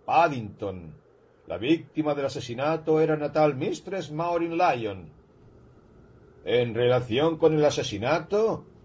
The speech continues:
la policía. Molly se levanta y se acerca al sillón del centro. Está muy interesada en interrogar a un hombre que fue visto por los alrededores y que llevaba abrigo oscuro.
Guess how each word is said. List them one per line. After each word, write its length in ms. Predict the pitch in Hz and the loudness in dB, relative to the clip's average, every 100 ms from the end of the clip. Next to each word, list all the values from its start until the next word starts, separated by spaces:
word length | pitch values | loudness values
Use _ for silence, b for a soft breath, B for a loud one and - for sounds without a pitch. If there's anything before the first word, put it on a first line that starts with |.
| - - - | -20 -20 -16
la 300 | 104 117 113 | -2 2 2
policía. 1400 | 120 117 113 101 117 135 147 143 139 135 127 123 113 104 101 90 92 - - - - _ - - - - _ - - - - - - - - - - - - - - | 2 2 0 -6 -6 -2 2 4 4 2 2 0 0 -4 -8 -14 -18 -20 -20 -20 -20 _ -20 -20 -20 -20 _ -20 -20 -20 -20 -20 -20 -20 -20 -20 -20 -20 -20 -20 -14
Molly 340 | 104 120 165 | -8 -2 -2
se 140 | 156 127 | -2 -2
levanta 580 | 104 113 80 80 73 - | 0 -2 -2 -12 -14 -12
y 80 | 101 | -10
se 100 | 101 | -8
acerca 300 | 139 139 123 | -6 -6 -6
al 60 | |
sillón 300 | 120 113 101 | -6 -6 -6
del 140 | 95 78 | -6 -8
centro. 440 | 92 78 82 76 76 - - - - - - - - - - - | -10 -10 -12 -14 -16 -20 -20 -20 -20 -20 -20 -20 -20 -20 -20 -10
Está 540 | 82 - - 143 170 | -10 -8 4 6 6
muy 280 | 160 180 180 | 2 -2 -4
interesada 640 | 175 165 170 - 165 175 | -6 -4 -4 0 0 -2
en 60 | 175 | -6
interrogar 500 | 156 170 156 170 160 | -4 -2 2 2 2
a 60 | |
un 80 | 156 | 2
hombre 400 | 160 139 127 123 | 2 0 -4 -6
que 100 | 131 | -6
fue 160 | 127 127 | -4 -4
visto 440 | 135 127 - 123 | -4 -8 -8 -4
por 120 | 120 | 0
los 160 | 123 120 | 0 0
alrededores 720 | 117 123 117 143 135 123 - - - - - 107 | -2 0 2 2 2 -2 -8 -16 -20 -20 -20 -12
y 120 | 107 | -6
que 120 | 127 | -2
llevaba 300 | 117 175 190 | 0 2 2
abrigo 360 | 175 202 190 196 | 0 -2 0 0
oscuro. 840 | 170 - 233 226 165 107 87 | 0 -6 -2 0 2 0 -2